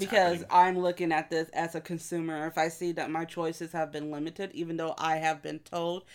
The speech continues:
Speaker 1: I can play anywhere with anybody on anything, I would
Speaker 2: Mm.
Speaker 1: be quite upset. Like,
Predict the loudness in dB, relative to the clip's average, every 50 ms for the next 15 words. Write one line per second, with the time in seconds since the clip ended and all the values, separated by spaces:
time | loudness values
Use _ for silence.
0 | -20 -20 -18 -4 -2 -2 -2 -2 -6 -8 -6 -4 -4 -2 -2 -2 -4 -4 -2 -2
1 | 0 -2 -2 -4 -4 -2 -2 -2 -2 -2 -4 -8 -10 -8 -8 -4 -2 0 0 0
2 | 2 2 4 2 4 2 0 -4 -4 -2 0 0 0 0 -2 -4 -4 -6 -6 -6
3 | -6 -4 -2 -2 -4 -6 -8 -2 0 2 2 2 2 0 -2 -6 0 0 0 2
4 | 2 0 -2 -2 -2 0 0 0 0 -4 _ _ _ _ _ -20 -20 _ _ _
5 | _ _ _ _ -20 _ _ _ _ _ _ _ _ _ _ _ _ _ _ _
6 | _ _ _ _ _ _ _ _ _ _ _ _ _ _ _ _ _ _ _ -20
7 | -20 _ _ _ _ _ _ _ _ _ _ _ _ _ _ _ _ _ -6 -4
8 | -2 0 0 -2 -2 -6 -8 -14 -20